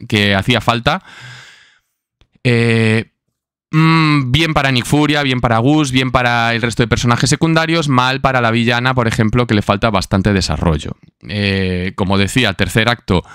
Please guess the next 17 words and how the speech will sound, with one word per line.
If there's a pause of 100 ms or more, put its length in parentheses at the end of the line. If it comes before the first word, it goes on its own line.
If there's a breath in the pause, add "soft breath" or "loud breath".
metido
con
calzador
y
hace
que
la
peli
se
desmorone
justo
en
los
últimos
quince,
veinte
minutos.